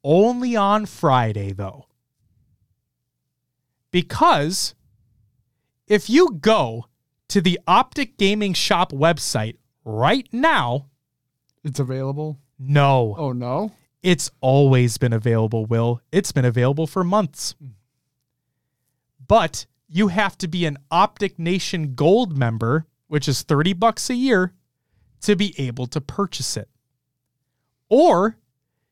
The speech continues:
Speaker 1: you can be a Basic, which is a free member, and have a Prestige level six, which means you had to have completed so many challenges to get a Prestige level six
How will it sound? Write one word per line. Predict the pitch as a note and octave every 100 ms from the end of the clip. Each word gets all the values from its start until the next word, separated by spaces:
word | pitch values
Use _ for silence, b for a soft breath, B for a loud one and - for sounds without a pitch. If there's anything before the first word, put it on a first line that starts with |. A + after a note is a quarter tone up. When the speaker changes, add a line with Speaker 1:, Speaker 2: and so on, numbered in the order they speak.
| _
Speaker 1:
you | D#3+ F#3+ F#3+
can | - F#3+
be | F#3
a | F3+ D#3+
Basic, | C3 G3 C4 - F#3
which | F3+ D3
is | C#3+
a | C#3+
free | B2+ - C#4 D#4+
member, | D#3 A#2+ A#2+ D#3 - _ _ _ _ _ _ _ _ _
and | F3 D#3+
have | G3+
a | F3
Prestige | - F3 - - A#3 B3 G3
level | G3+ G3+ F3
six, | - - - C4+ D3+ - - - _ _ _ _ _ _ _ _ _ _ _ _ _ _
which | F3+ -
means | G3+
you | E3+
had | D#3+ F#3+
to | F3+
have | D3+
completed | F3+ E3 G3 E3
so | - G3
many | E3+
challenges | C#3 F#3+ F#3 D#3
to | C3+
get | D#3
a | C#3+
Prestige | C#3 - G3+ F3 -
level | F3 D3
six | C3+ - - -